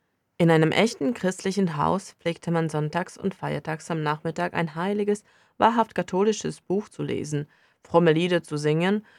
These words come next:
und gottgefällige Gespräche zu führen. Diesem Zweck diente zum Beispiel die achtzehnhundertachtundvierzig gegründete Buchverlagsgesellschaft Gut und Billig.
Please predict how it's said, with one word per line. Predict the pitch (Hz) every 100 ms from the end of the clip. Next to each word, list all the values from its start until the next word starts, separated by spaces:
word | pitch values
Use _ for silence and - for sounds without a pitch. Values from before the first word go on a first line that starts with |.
| _ -
und | 285
gottgefällige | 175 160 - 151 156 160 160
Gespräche | 156 - - - - -
zu | -
führen. | - - 57 156 _ _ _ _ _ _ _ _ _ _ _ _ _ -
Diesem | 254 262 269 240
Zweck | - 156 -
diente | 165 175 220
zum | 240 190
Beispiel | 143 170 - 196
die | -
achtzehnhundertachtundvierzig | 151 - 180 190 220 226 - - - 180 - 220 233 247 -
gegründete | 285 - 190 190 185 - -
Buchverlagsgesellschaft | 175 165 - - 202 - - 208 208 196 196 -
Gut | 233 - 190
und | 208 226
Billig. | 208 - -